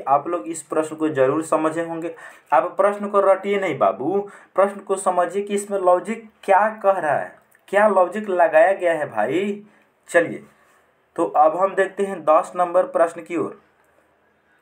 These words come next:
दस नंबर प्रश्न बड़ा ही मज़ेदार प्रश्न है बाबू। ये हमारा एनालॉजी या फिर सिमिलैरिटी इसे बोला जाता है,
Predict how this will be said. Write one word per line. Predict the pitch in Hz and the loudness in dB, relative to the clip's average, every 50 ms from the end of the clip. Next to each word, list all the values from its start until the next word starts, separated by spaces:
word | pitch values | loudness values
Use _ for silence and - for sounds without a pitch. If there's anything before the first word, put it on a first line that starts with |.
| _ _ _ - | _ _ _ -20
दस | 113 117 151 175 214 208 - | -2 0 2 2 2 0 -2
नंबर | 208 190 180 165 165 160 160 | -2 -2 0 0 0 0 0
प्रश्न | - - 110 104 - 117 113 113 113 | 0 -4 -4 -4 -4 -10 -14 -4 0
बड़ा | 135 143 156 170 190 | 2 4 4 4 4
ही | 196 185 196 185 | 2 0 -4 0
मज़ेदार | 185 185 180 170 180 170 156 160 156 165 160 | 2 2 2 4 2 0 2 2 2 2 2
प्रश्न | - - 151 147 147 - 135 | 2 2 0 0 0 0 -4
है | 131 123 107 | -8 -2 2
बाबू। | 110 104 107 104 120 139 165 185 185 - - - - - - | 2 2 2 2 0 -2 -2 -2 -4 -8 -14 -20 -20 -8 0
ये | 147 151 156 | 0 2 2
हमारा | 143 147 143 143 147 151 151 - - - | 2 2 2 4 4 4 4 2 2 2
एनालॉजी | 135 147 160 170 175 165 143 127 120 120 139 165 196 208 208 - - - _ _ - | 2 4 4 4 2 2 2 -2 -2 -4 -4 -8 -8 -8 -10 -12 -18 -20 _ _ 0
या | 147 151 165 | 2 4 4
फिर | 165 - 190 185 175 | 2 2 -2 -4 -4
सिमिलैरिटी | - - - 160 160 156 160 160 160 156 156 151 151 143 143 185 | -6 -8 -6 -6 -4 -4 -2 4 4 4 4 4 0 -4 -6 -6
इसे | 175 160 156 151 - 165 156 | -4 -4 -6 -6 -6 -6 -4
बोला | 143 131 123 120 107 | -2 -2 0 0 0
जाता | 101 101 95 - - 87 | 0 -2 -4 -6 -8 -12
है, | 82 | -16